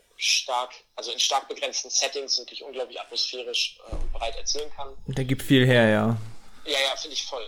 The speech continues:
Speaker 1: Also wirklich ganz, ganz fantastisch. Und dann, äh, ist für mich seit ganz vielen Jahren schon eine große Inspiration immer der, das koreanische Kino. So, also das ist der, ich bewundere den Mut zu tonalen Wechseln, ich bewundere den Mut zu einer, zu einer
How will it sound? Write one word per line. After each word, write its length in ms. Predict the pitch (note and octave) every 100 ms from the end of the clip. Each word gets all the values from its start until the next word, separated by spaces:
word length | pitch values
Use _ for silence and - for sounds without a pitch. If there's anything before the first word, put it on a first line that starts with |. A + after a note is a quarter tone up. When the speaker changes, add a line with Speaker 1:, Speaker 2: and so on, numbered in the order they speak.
| G2+
Speaker 1:
Also 180 | A2+ A2+
wirklich 240 | B2 -
ganz, 440 | A#2+ A#2 - - - -
ganz 180 | A#2+
fantastisch. 720 | B2 A2 B2 - A2 - - - -
Und 380 | A2+ G#2+ - - - - - _ -
dann, 340 | A2+ A#2+ A#2 - -
äh, 320 | A2+ A2+ -
ist 140 | -
für 60 | B2
mich 420 | B2 A#2 - - - - - -
seit 240 | - A#2+ A#2
ganz 200 | A#2+ -
vielen 300 | E3 E3 C#3+
Jahren 220 | B2+ A#2+
schon 200 | - A#2+
eine 120 | A#2+
große 540 | A2+ A#2 A#2 A#2 G#2+ -
Inspiration 500 | - - - A2+ G#2+
immer 160 | G#2
der, 320 | G#2 G#2 G2+ G#2
das 140 | - -
koreanische 560 | A2+ A2+ G2+ - A2
Kino. 360 | - G#2+ G2+ A2 _
So, 200 | - G#2 G#2
also 200 | G#2+ G#2
das 160 | G2+
ist 180 | A2+ -
der, 300 | G#2+ G#2 G2+ - _ _ _
ich 120 | -
bewundere 360 | - A#2 C3 B2
den 200 | A#2+ B2
Mut 220 | C#3 C#3+
zu 180 | - B2+
tonalen 460 | - C3 A#2+ A#2 C3+
Wechseln, 640 | C3+ C#3 C3 A#2+ A#2 - _
ich 160 | -
bewundere 420 | A#2+ A2+ A#2+ A#2
den 180 | A2+ A2+
Mut 240 | A#2+ B2+ -
zu 180 | B2 A2+
einer, 320 | A2+ A2+ A2+ _ _ _ _ _
zu 140 | -
einer 440 | A#2+ A2+ A2 A2